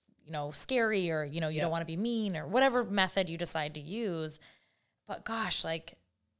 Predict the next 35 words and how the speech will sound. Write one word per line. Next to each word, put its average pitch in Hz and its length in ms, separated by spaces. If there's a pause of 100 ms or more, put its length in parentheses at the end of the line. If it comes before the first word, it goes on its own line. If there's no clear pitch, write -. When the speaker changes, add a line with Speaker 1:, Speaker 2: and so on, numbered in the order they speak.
(120)
Speaker 1:
it's 202 180
good 214 300
for 214 180
the 185 120
baby 180 440
and 170 80
it's - 160
so 175 200
good 170 240
for - 140
you 151 220
too, 233 480
because 156 320
you 160 80
just - 180
have 165 220
to, - 160
you 160 80
gotta 156 200
sleep. - 460 (360)
Speaker 2:
Yep. 156 180 (100)
Speaker 1:
And 180 100
your 170 80
baby's 160 280
gotta - 200
sleep. - 340 (120)
Speaker 2:
Yep. 156 200 (140)
Speaker 1:
It'll 175 100
change 160 320
your 151 80
life. 156 240
Speaker 2:
For 156 100
sure. 156 320 (520)
And 196 240 (200)
I, 202 220